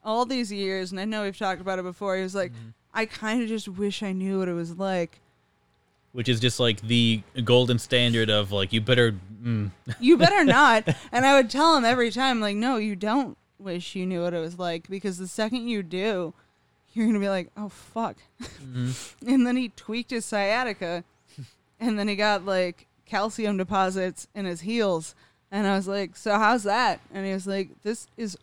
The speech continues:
Speaker 1: awful. I hate this. This is the fucking,
Speaker 2: Yeah, mm-hmm.
Speaker 1: my, it, it hurts so much. I can't get out of bed. Why would I ever get out of bed?" And I'm like, "Yeah, that's the first step."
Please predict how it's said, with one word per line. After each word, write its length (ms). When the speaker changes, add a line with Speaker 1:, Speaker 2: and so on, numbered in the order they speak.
Speaker 1:
awful. 420
I 160
hate 340
this. 220
This 180
is 120
the 120
fucking, 380
Speaker 2:
Yeah, 120
mm-hmm. 440
Speaker 1:
my, 140
it, 200
it 180
hurts 360
so 380
much. 580
I 140
can't 260
get 140
out 160
of 120
bed. 380
Why 240
would 140
I 80
ever 260
get 160
out 160
of 60
bed?" 260
And 140
I'm 100
like, 240
"Yeah, 240
that's 240
the 120
first 300
step." 280